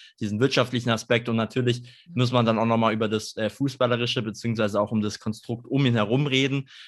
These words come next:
Ähm, man wird auch schauen müssen, wenn zum Beispiel jetzt eben Borussia Dortmund, wie es eben auch öfter schon der Fall war, ausge-, oder,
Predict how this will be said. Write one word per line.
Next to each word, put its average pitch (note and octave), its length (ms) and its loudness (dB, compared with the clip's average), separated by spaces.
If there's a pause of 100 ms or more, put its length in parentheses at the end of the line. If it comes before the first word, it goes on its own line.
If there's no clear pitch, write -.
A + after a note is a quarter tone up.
Ähm, G#2+ 340 2
man A2 380 0
wird A#2 220 -2
auch G#2+ 120 2
schauen B2 300 2
müssen, C3 340 -2
wenn A2 160 0
zum A2+ 160 -6
Beispiel A2 320 -2
jetzt G#2+ 260 -4
eben G#2+ 360 -2 (180)
Borussia A#2 320 0
Dortmund, A#2+ 520 2
wie C#3 160 2
es A#2+ 200 2
eben A2 320 -2
auch A2 220 -2 (560)
öfter B2 320 2
schon B2 160 0
der A2+ 100 0
Fall B2+ 260 0
war, A#2 200 0
ausge-, C3 420 -2
oder, G#2+ 300 -2